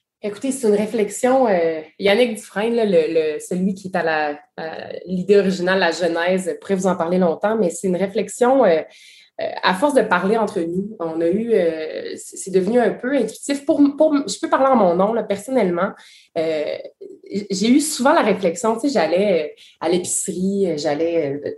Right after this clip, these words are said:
dans les lieux publics, n'importe où. Tu sais, je, je prends un stéréotype, mais disons, il y avait une fille devant moi qui, je sais pas moi, euh, un, un look super vintage, grano, euh, euh, on est dans une place, disons, végane, euh, euh, tu sais, elle est en bicyclette, je sais pas, tu sais,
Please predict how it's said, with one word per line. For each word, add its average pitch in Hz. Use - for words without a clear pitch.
dans 220
les 254
lieux 285
publics, 175
n'importe 233
où. 220
Tu -
sais, -
je, -
je -
prends 277
un 285
stéréotype, 202
mais 208
disons, 185
il 233
y 202
avait 185
une 175
fille 240
devant 175
moi 190
qui, 165
je -
sais 190
pas 190
moi, 180
euh, 147
un, 240
un 202
look 214
super -
vintage, 170
grano, 170
euh, 156
euh, -
on 175
est 185
dans 180
une 175
place, 180
disons, 170
végane, 151
euh, 139
euh, -
tu -
sais, 170
elle 165
est 151
en 160
bicyclette, 170
je -
sais 196
pas, -
tu -
sais, 415